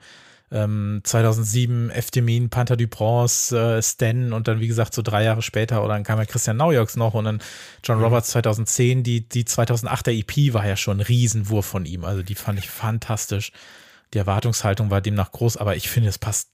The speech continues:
Speaker 1: ich finde, es passt ta-, ta-, tatsächlich total dazu. Ich finde, das ist sehr, äh, im Mysterium auch wieder wohnende Musik. Ähm, ich finde, dass ich, ich mag gerade, dass es so,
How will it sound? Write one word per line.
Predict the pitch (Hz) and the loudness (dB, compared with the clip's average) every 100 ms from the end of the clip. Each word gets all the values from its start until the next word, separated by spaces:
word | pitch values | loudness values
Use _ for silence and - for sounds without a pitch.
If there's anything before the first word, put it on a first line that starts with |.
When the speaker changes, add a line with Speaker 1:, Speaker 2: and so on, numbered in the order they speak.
| - | -12
Speaker 1:
ich | - | -2
finde, | 180 180 | 0 2
es | - | 2
passt | 123 - | 0 0
ta-, | 110 | -2
ta-, | - 120 | -4 -6
tatsächlich | - 113 117 - | -4 -4 -4 -6
total | 123 - 117 | -8 -2 0
dazu. | 120 123 113 | 2 -2 -6
Ich | 107 | -6
finde, | - 123 | -4 -2
das | 117 | -2
ist | 117 | -2
sehr, | 120 123 120 - - - - - | 2 2 2 -4 -20 -20 -20 -12
äh, | 120 117 113 | -2 0 2
im | 135 | 2
Mysterium | 139 - - 156 147 123 120 117 | 2 2 2 4 6 4 4 2
auch | 110 | 0
wieder | 131 123 113 | 2 4 4
wohnende | 117 147 143 123 | 4 4 6 4
Musik. | 117 117 117 135 135 - - - - - - - | 4 4 4 2 2 -2 -18 -20 -20 -20 -8 -2
Ähm, | 113 117 120 | 0 0 -2
ich | 127 - | -4 -2
finde, | 135 135 127 | 2 2 2
dass | 123 - - | 2 0 -6
ich, | 131 - - | -10 -10 -6
ich | 135 - - | -6 -6 -6
mag | 139 135 175 | 0 0 0
gerade, | - - 143 165 | -2 -4 0 0
dass | 135 - | -2 -2
es | 135 | -2
so, | - 139 | 2 2